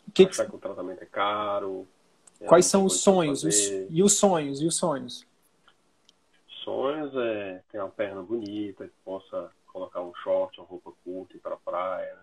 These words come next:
Speaker 2: Sem se preocupar com, com as varizes, melhora da autoestima, né? É, ah, você, você ter uma saúde circulatória,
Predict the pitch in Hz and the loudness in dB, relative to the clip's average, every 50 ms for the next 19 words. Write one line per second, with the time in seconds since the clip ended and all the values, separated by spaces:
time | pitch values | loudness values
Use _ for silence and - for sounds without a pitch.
0 | _ _ - 92 87 _ _ - 87 87 _ _ _ - 95 90 87 - _ _ | _ _ -20 -20 -20 _ _ -20 -20 -20 _ _ _ -4 -4 -4 -4 -8 _ _
1 | _ _ _ _ _ - 113 - - 98 98 92 92 95 98 98 95 87 85 _ | _ _ _ _ _ -18 -16 -12 -10 -8 -8 -8 -10 -10 -10 -10 -10 -12 -14 _
2 | _ _ _ _ _ _ _ _ _ _ _ _ _ _ _ _ - 95 95 87 | _ _ _ _ _ _ _ _ _ _ _ _ _ _ _ _ -12 -10 -8 -6
3 | 95 95 101 101 98 92 92 90 87 85 85 80 92 - - - - - - 95 | -4 -2 -2 -2 -4 -4 -6 -6 -8 -8 -8 -12 -14 -14 -14 -18 -18 -16 -14 -12
4 | 92 101 98 98 95 92 92 92 _ _ _ _ _ - - 90 90 92 92 92 | -12 -12 -12 -12 -14 -16 -18 -20 _ _ _ _ _ -18 -14 -14 -12 -12 -14 -18
5 | _ _ _ _ _ _ _ _ _ _ _ - - 90 90 90 90 92 90 90 | _ _ _ _ _ _ _ _ _ _ _ -16 -14 -14 -14 -14 -16 -16 -18 -18
6 | 90 92 92 - - _ _ _ _ _ _ _ _ _ _ _ - - - - | -18 -18 -20 -20 -20 _ _ _ _ _ _ _ _ _ _ _ -20 -20 -18 -16
7 | - 85 85 87 87 87 87 - - 80 80 85 90 85 - - 95 - _ _ | -16 -16 -16 -16 -16 -16 -16 -16 -16 -16 -16 -16 -18 -16 -14 -16 -16 -16 _ _
8 | _ _ _ - 87 - - - 95 95 95 92 92 92 90 - _ _ _ - | _ _ _ -20 -20 -20 -16 -14 -12 -10 -10 -10 -12 -14 -16 -18 _ _ _ -12
9 | 95 95 92 - - - 92 92 95 98 98 98 92 92 90 87 _ _ _ _ | -12 -12 -12 -10 -6 -6 -6 -4 -6 -8 -10 -10 -12 -12 -14 -14 _ _ _ _
10 | _ _ _ _ _ _ _ _ _ - 92 - - 98 95 90 87 - 104 101 | _ _ _ _ _ _ _ _ _ -18 -16 -12 -8 -8 -6 -6 -6 -6 -6 -4
11 | 104 107 101 95 95 | -2 -2 -4 -6 -8